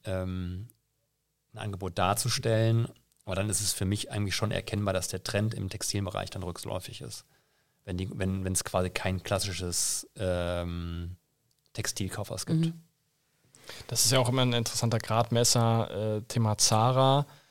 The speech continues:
Speaker 3: Wo sitzt Zara heute so? Die sind ja auch vertreten in Städten wie Trier oder Wiesbaden. Und das ist natürlich auch ein Statement für so eine Stadt, auch für andere Retailer. Ist ein Zara vorhanden? Ja, nein.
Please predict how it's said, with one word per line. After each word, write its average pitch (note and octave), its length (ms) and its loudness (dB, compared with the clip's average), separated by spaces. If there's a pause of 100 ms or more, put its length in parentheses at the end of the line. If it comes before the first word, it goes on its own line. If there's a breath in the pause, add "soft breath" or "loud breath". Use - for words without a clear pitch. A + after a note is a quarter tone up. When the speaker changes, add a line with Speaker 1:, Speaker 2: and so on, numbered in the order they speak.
(260 soft breath)
Speaker 3:
Wo A2+ 120 2
sitzt A2+ 300 4
Zara A#2+ 360 4
heute C3 300 4
so? B2 380 0
Die A#2+ 100 -4
sind A#2 100 -4
ja A2 80 2
auch A2 60 -4
vertreten A#2+ 340 -2
in A2 80 0
Städten A2+ 320 0
wie A2 80 0
Trier A#2+ 300 -2
oder G2+ 180 -2
Wiesbaden. C3 480 0
Und G#2+ 100 0
das G#2+ 120 -2
ist - 120 0
natürlich A2 220 -2
auch - 100 -6
ein A2 60 0
Statement B2 500 2
für - 60 -8
so A#2 80 -4
eine G#2+ 140 0
Stadt, - 360 -2
auch A#2 80 -6
für - 180 -6
andere A#2 280 2
Retailer. A#2+ 480 2 (400 loud breath)
Ist - 340 -2
ein G#2+ 160 0
Zara B2 460 2
vorhanden? A#2 540 0
Ja, G#2 180 0
nein. B2 480 4